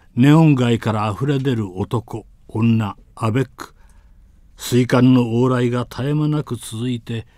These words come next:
ことにガード下の薄暗がりや広いT字路の反対側は、次々と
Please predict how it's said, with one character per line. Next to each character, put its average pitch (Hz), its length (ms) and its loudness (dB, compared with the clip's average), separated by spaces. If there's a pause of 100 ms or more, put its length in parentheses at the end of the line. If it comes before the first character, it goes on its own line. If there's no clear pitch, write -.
(400)
こ 226 140 0
と 170 140 2
に 101 240 0 (500)
ガ 147 260 2
ー - 20 0
ド 160 120 4
下 123 220 -4
の 110 180 0
薄 - 260 -6
暗 143 280 -6
が 131 160 -6
り 127 140 -4
や 117 240 -8 (340)
広 127 380 2
い 104 160 -6 (720)
T 190 240 6
字 190 100 2
路 170 180 2
の 101 120 -4
反 104 220 -4
対 104 220 -6
側 98 260 -8
は、 92 200 -12 (460)
次 117 340 0
々 101 220 -6
と 101 220 -8